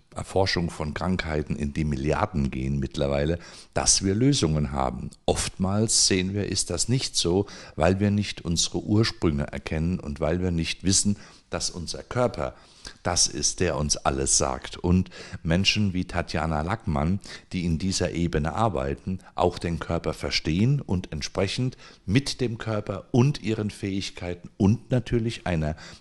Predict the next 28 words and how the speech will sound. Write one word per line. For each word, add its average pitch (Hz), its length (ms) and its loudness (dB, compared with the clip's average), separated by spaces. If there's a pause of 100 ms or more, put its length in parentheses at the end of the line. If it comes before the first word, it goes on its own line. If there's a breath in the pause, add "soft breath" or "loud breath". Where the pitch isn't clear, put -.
Kraft, - 480 -4 (160)
die 117 80 2
dort 101 220 0
verwendet 110 600 0
wird, 117 200 -2
paranormale 78 920 0
Chirurgie, 82 580 0 (440 loud breath)
basiert 98 460 0
auf - 260 -6
auch - 220 -6
einer 71 320 -6
inneren 95 420 6
Anbindung, 110 800 4
muss 113 240 0
man 117 160 2
sagen. 120 440 4 (600)
Und 92 220 8
von 85 220 4
da 87 300 6 (280 loud breath)
kommen 101 260 6
die 90 160 4
Informationen, 95 880 4
die - 120 4 (120)
Ihnen 107 240 6
dann 98 240 4 (400 loud breath)
zur 85 320 4 (220 loud breath)
Behandlung 104 680 4
und 104 400 4